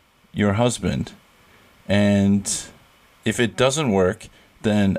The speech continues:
you know, obviously your problems maybe run deeper and you need some professional help and professional counseling. But those are my tips as, as, uh, an amateur, uh,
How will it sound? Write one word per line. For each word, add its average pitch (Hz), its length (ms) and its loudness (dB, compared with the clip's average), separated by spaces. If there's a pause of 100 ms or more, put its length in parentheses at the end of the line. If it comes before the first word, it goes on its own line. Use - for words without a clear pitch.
(140)
you 104 200 -2
know, 101 80 0
obviously 98 760 -2
your 98 160 0
problems 98 580 -2
maybe 95 260 0
run 98 240 2
deeper 101 440 0
and 95 180 0
you 92 80 2
need 92 280 0
some 90 360 -2
professional 95 680 -2
help 98 300 0
and 92 140 -4
professional 95 500 -4
counseling. 92 640 -2
But - 200 -2 (340)
those 107 180 0
are 110 80 2
my 101 220 2
tips - 600 -4
as, 92 420 0 (480)
as, 95 300 -2
uh, 90 480 0 (300)
an 98 260 -2 (720)
amateur, 107 680 0 (760)
uh, 87 600 0